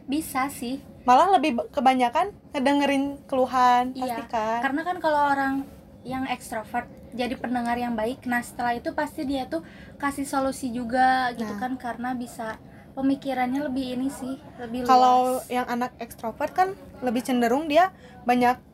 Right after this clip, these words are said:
Speaker 2: ceritanya gitu daripada ngedengernya.
Speaker 1: Iya.
Speaker 2: Kayak gitu.
Speaker 1: Terus juga banyak cari pengalaman baru, karena kan selalu kayak kepengen tahu apa aja sih yang belum dia cobain gitu loh.
Speaker 2: Tapi kamu pernah kepo nggak sih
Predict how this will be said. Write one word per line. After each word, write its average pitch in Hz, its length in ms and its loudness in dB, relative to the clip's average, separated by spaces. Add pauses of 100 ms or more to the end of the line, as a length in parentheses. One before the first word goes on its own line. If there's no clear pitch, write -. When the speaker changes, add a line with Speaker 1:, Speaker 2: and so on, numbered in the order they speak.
Speaker 2:
ceritanya 302 760 2
gitu 262 220 -2
daripada 247 380 4
ngedengernya. 254 960 2
Speaker 1:
Iya. 220 220 -12 (440)
Speaker 2:
Kayak 240 300 -4
gitu. 247 260 -8
Speaker 1:
Terus 240 220 2
juga 262 320 2
banyak 247 360 2 (280)
cari 254 280 -4
pengalaman 240 640 0
baru, 247 720 2 (320)
karena 254 260 -4
kan 339 220 -2 (240)
selalu 269 640 0 (300)
kayak 262 580 0 (460)
kepengen 277 440 -2
tahu 262 380 2
apa 240 380 -2
aja 220 100 -6
sih 294 220 -6
yang 285 160 2
belum 240 360 0
dia 226 160 -2
cobain 247 800 -2
gitu 233 320 -6
loh. 214 380 -6
Speaker 2:
Tapi 254 160 0
kamu 320 200 4
pernah 294 240 2
kepo 269 280 -2
nggak 247 240 2
sih 240 260 -6